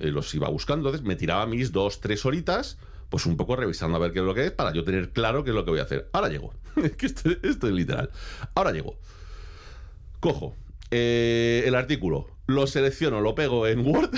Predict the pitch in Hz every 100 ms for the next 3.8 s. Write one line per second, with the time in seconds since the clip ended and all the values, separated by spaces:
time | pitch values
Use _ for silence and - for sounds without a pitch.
0 | 240 - 131 135 151 151 143 - 127 127
1 | 117 117 113 139 - - - 147 - 143
2 | 110 101 117 160 127 120 135 131 127 123
3 | 123 117 113 113 117 170 - 226